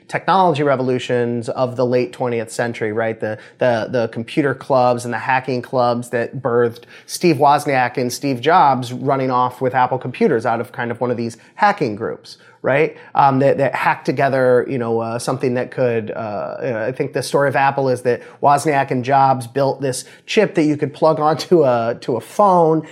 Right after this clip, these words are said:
and it would allow you to make long distance phone calls. And I think Jobs, like, called the Vatican from, from San Francisco, from the San Francisco area, and, like, called all the way to the Vatican. This in the seventies when that cost hundreds of dollars.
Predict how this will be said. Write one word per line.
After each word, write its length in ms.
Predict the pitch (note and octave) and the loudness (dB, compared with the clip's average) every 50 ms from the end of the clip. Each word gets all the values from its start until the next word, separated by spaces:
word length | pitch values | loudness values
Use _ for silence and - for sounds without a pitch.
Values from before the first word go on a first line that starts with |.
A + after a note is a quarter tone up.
| - - | -12 -6
and 140 | - D3+ D#3+ | 0 2 2
it 40 | D3 | 4
would 100 | D3 D3+ | 4 4
allow 240 | D3 D3+ D#3+ D#3+ D#3+ | 4 4 4 4 4
you 120 | D#3+ D#3 | 4 2
to 60 | D3+ | 2
make 320 | D#3 C#3+ C#3 C3+ C3+ C3+ C#3+ | 0 0 0 0 -2 -2 -2
long 260 | C#3 D3+ D3+ D3+ C#3+ | 0 0 0 2 0
distance 340 | D#3 D3 D3 - D#3 C3+ - | 0 -2 -2 -2 -4 -4 -2
phone 240 | - D3 D3 C#3+ C3+ | 0 0 0 0 0
calls. 340 | - C#3 A#2+ A2+ A2+ A2 | 2 2 2 2 2 0
And 100 | B2+ B2 | -2 -4
I 60 | B2 A#2 | -4 -4
think 260 | - C#3 B2+ A#2 A#2 | -4 -6 -6 -6 -6
Jobs, 440 | G#2+ C3 B2+ C3 C3 B2+ B2 - - | -2 0 2 2 2 2 0 -2 -4
like, 220 | A#2+ A2+ A2+ - - - - _ | -4 -4 -4 -6 -12 -20 -20 _
called 300 | - - D#3+ D3+ D3+ C#3 | -2 0 2 2 2 2
the 60 | C3+ C#3 | 0 0
Vatican 680 | A#2 C3+ B2 B2+ B2+ C3 B2+ - C#3+ A2+ F#2+ D#2+ G#2 | 0 2 2 2 2 0 0 -2 -2 -4 -4 -6 -10
from, 580 | - - C#3 B2+ B2 A#2 A#2 B2 A#2+ A2+ A2+ G2+ | -4 -2 0 0 0 0 -2 -2 -2 -4 -6 -6
from 640 | - - B2+ B2 A#2+ A2+ A#2 F#2 A2 C3 D#2+ G#2 | -4 -4 -4 -2 -4 -4 -6 -8 -10 -12 -12 -12
San 220 | C3 - D3+ C#3 B2 | -6 -4 -2 -2 -2
Francisco, 640 | - C3 B2 C#3 B2+ - - C3+ B2 A#2 A2+ A2 - | -4 -4 -4 -6 -6 -4 -2 -2 0 0 -2 -4 -6
from 120 | - C3+ | -6 -6
the 60 | B2+ | -4
San 160 | A#2+ - C3+ A#2+ | -4 -4 -4 -4
Francisco 360 | C3 B2 C3+ A#2+ - C3+ F2+ | -4 -6 -8 -6 -6 -6 -4
area, 420 | G#2 B2+ B2 B2 A#2 A2+ G#2+ - - - - - | -2 -2 0 0 -2 -4 -6 -10 -14 -20 -12 -6
and, 80 | - A#2+ | -4 -2
like, 160 | B2 A#2+ A#2 | -2 -2 -2
called 280 | - - D3 C#3+ C3+ B2+ | 0 0 2 2 2 2
all 100 | C3 C3 | 2 2
the 80 | C3+ | 2
way 140 | C3+ C3 C3 | 0 0 0
to 40 | C3 | -2
the 60 | B2 | -2
Vatican. 440 | A#2 B2+ B2 A#2+ A#2+ A#2 - B2 A#2 | 0 0 0 0 -2 -2 -4 -4 -4
This 180 | B2+ B2 - | -4 -4 -4
in 80 | C3+ B2+ | -4 -4
the 80 | B2 A#2+ | -4 -4
seventies 580 | - - B2+ A#2+ A2+ A#2 A2+ A#2 A2 A2+ A2+ | -4 -4 -4 -4 -2 -4 -4 -4 -4 -6 -6
when 120 | - A#2+ A#2+ | -6 -6 -6
that 160 | A#2 A2+ - | -6 -8 -8
cost 380 | - B2+ A#2 A2+ - - - A2+ | -6 -6 -6 -6 -8 -12 -14 -16
hundreds 460 | - - - D#3+ C#3 B2 C3+ A#2+ - | -10 -6 -4 -2 -2 -2 -4 -6 -6
of 100 | B2 A2 | -6 -4
dollars. 500 | A#2 G#2+ G#2 G2 G2+ G2+ F#2 - - | -4 -2 -2 -2 -4 -6 -8 -10 -14